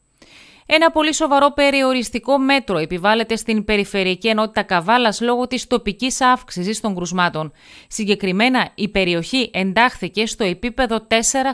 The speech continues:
κόκκινο, στο οποίο προβλέπεται απαγόρευση κυκλοφορίας από τη μία το βράδυ έως τις έξι το πρωί, με εξαίρεση λόγους εργασίας και σοβαρούς λόγους υγείας,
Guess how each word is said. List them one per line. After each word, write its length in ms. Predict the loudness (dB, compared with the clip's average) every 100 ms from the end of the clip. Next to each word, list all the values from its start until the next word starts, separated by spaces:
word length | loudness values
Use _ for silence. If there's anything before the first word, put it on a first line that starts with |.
| -2
κόκκινο, 460 | -2 -2 -2 -8 -6
στο 200 | -4 -4
οποίο 400 | -2 0 0 -2 -10 _ _
προβλέπεται 720 | 0 2 2 0 -2 -6 -8 _
απαγόρευση 800 | 0 2 0 4 2 2 -4 -8
κυκλοφορίας 800 | -6 -6 -6 -4 -2 0 0 -2
από 200 | -4 -4
τη 120 | -4
μία 240 | -2 -2
το 140 | -2 -2
βράδυ 440 | 0 0 0 -4
έως 260 | -4 -4 -4
τις 200 | -6 -2
έξι 300 | -2 -4 -8
το 120 | -8
πρωί, 440 | -6 -4 -2 -4 -6
με 180 | -2 0
εξαίρεση 640 | 0 -2 -2 -2 -6 -8
λόγους 420 | -2 -2 -2 -4
εργασίας 640 | -4 -4 -6 -4 -2 -4 -4
και 120 | -6
σοβαρούς 480 | -4 -4 -4 -4 -4
λόγους 360 | -6 -4 -6
υγείας, 480 | -8 -4 -2 -2